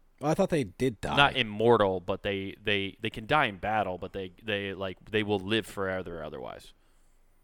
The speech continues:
Speaker 1: What a shitty trait. Hey, you can live forever, but people can kill you.
Speaker 2: Yeah. Well, that's the whole thing with, um, his daughter, remember? She gives up her im-, immortal life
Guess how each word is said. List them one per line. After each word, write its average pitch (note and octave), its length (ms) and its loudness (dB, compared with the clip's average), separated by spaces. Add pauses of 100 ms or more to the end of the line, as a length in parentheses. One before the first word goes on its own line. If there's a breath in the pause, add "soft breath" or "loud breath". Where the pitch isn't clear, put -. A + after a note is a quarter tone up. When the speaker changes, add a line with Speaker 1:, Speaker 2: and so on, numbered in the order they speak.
(160)
Speaker 1:
What G#3 260 0
a - 40 2
shitty F3 600 2
trait. D3+ 380 0 (220 loud breath)
Hey, A3 120 6
you A3 120 4
can A3+ 160 2
live A#3+ 180 6
forever, F3+ 420 4 (180)
but C#4+ 360 4
people G#3+ 300 0
can D#3+ 220 -2
kill B2+ 520 -2
you. - 340 -14 (480)
Speaker 2:
Yeah. F#2 460 -2
Well, C#3 160 -2
that's D#3 240 4
the D3+ 140 2
whole D3 200 0
thing C#3+ 440 -8
with, B2 240 -4
um, G2+ 600 -2
his A#2 140 -8
daughter, B2+ 360 2
remember? G2+ 360 -4
She A#2 200 -12
gives A2 420 -2
up B2 180 -2
her G#2+ 280 -4
im-, G2+ 280 -10 (220)
immortal G#2+ 420 -2
life G#2+ 420 -2